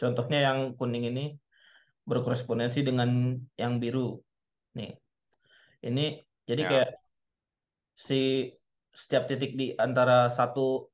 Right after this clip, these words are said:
Speaker 1: yang se-, layer satu sampai layer enam nih. Layer satu sampai layer enam.
Speaker 2: Hmm.
Speaker 1: Ini adalah orang tua gitu. Orang tua bagi dua buah titik di layer tujuh.
Speaker 2: Hmm.
Speaker 1: Ya.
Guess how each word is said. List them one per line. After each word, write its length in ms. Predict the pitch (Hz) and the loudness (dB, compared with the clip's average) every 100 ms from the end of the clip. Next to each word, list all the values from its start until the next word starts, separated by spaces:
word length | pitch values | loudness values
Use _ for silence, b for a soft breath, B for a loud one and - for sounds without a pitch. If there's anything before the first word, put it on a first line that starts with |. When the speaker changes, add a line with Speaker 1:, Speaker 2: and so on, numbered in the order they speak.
| - | -8
Speaker 1:
yang 160 | 131 123 | -6 -4
se-, 240 | 131 120 - | -6 -8 -2
layer 240 | 127 127 123 | 2 4 4
satu 240 | 127 120 165 | 2 0 0
sampai 320 | 151 139 139 | 0 0 0
layer 320 | 131 127 123 | 2 0 -2
enam 240 | 147 135 | -4 -6
nih. 160 | 123 131 - _ _ _ - | -8 -10 -16 _ _ _ -4
Layer 240 | 123 117 | 0 0
satu 160 | 120 135 | 0 -2
sampai 320 | 139 117 113 | -2 0 0
layer 320 | 113 110 101 | 0 -2 -4
enam. 320 | 104 117 143 - _ _ _ _ _ _ _ _ _ _ | -4 -4 -6 -10 _ _ _ _ _ _ _ _ _ _
Speaker 2:
Hmm. 240 | 113 101 - _ _ _ | -10 -10 -14 _ _ _
Speaker 1:
Ini 320 | - 131 156 | -2 0 2
adalah 320 | 147 131 151 151 - _ _ _ | 4 4 4 2 -6 _ _ _
orang 320 | - 139 139 139 | 6 6 4 4
tua 240 | 156 135 127 | 6 6 4
gitu. 240 | 123 120 | -2 0
Orang 320 | 139 139 131 | 2 4 4
tua 160 | 151 165 | 2 2
bagi 240 | 147 139 | 2 0
dua 240 | 151 143 131 | -2 -2 0
buah 240 | 139 139 | -2 -4
titik 320 | 131 127 147 | -8 -10 -8
di 240 | 139 151 151 135 | -4 -4 -2 2
layer 240 | 135 135 135 | 4 4 0
tujuh. 320 | 147 135 123 - _ _ _ _ _ _ _ _ _ _ _ _ _ _ _ _ _ _ _ _ _ - | -2 -2 -8 -14 _ _ _ _ _ _ _ _ _ _ _ _ _ _ _ _ _ _ _ _ _ -8
Speaker 2:
Hmm. 200 | 113 90 _ _ _ _ _ _ - | -6 -8 _ _ _ _ _ _ -14
Speaker 1:
Ya. 300 | 98 87 | -12 -12